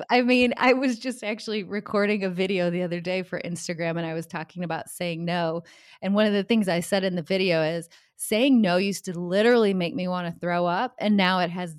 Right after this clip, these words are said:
zero effect. If there's something that someone a-,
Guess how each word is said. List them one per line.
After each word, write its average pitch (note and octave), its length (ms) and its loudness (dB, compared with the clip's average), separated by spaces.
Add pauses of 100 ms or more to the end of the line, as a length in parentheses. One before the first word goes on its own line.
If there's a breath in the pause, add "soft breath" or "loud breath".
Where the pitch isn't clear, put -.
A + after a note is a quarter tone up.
(180)
zero F3 400 4
effect. - 580 -14
If G3 260 -12
there's G3 340 -4
something G#3 400 -2
that E3+ 240 -6
someone G3+ 300 -2
a-, - 140 -12